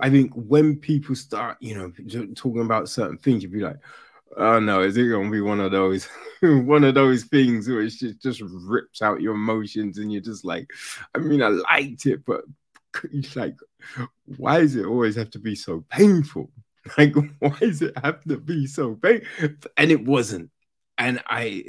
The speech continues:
that, boom, I loved it. Loved it. Because, yeah, oftentimes, you know, and I've said it before, the stories are kind of full, filled with slavery and, you know,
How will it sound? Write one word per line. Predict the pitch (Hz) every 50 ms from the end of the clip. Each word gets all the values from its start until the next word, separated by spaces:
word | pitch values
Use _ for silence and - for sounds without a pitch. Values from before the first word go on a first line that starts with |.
| 123
that, | 117 107 120 113 113 113 - - _ _ _ _ _ _ _ _ _ _ _ _ _ _ _ -
boom, | - 123 113 92 85 82 - _
I | - 95
loved | 98 98 98 95 92 87
it. | 90 - - _ _ _ _
Loved | - 139 160 165 151 131 113
it. | 107 85 - - _ _ _ _ _ _ _ _ _ -
Because, | 120 123 123 117 107 - - - 120 120 113 110 107 107 101 - - _ _ _ _ _ _ _ _ _ _ -
yeah, | 135 147 139 113 - -
oftentimes, | - 117 - - 120 110 - 127 135 123 113 104 95 92 87 90 - - - _ _ _ _ _ _ _
you | - 104 104
know, | 104 104 107
and | 87 104 113
I've | 120 117 -
said | - 147 135 123
it | 113 -
before, | 117 110 - 131 127 123 117 98 87 - _ _ _ _ _ _ _ _ _ _ _ _ _ _ _ _ - - -
the | - 95
stories | 98 - - - 127 127 131 127 123 117 101 92
are | 110
kind | - - 110 113 107 107
of | 101 95
full, | - _ _ - 110 110 110 107 101 101 - - - - _ _
filled | _ _ _ - 151 147 143 139 135 131 123 117
with | 120 120 123 120 110 98 98
slavery | - - - - - - - _ - 151 160 160 139 131 113 104 107 104 104 104 98 95 92 90 90 92 90
and, | 85 78 82 87 85 76 - 82 80 80 78 73 82 95 -
you | - - 113 117 113 107
know, | 101 98 98 101 98 90 92 95 92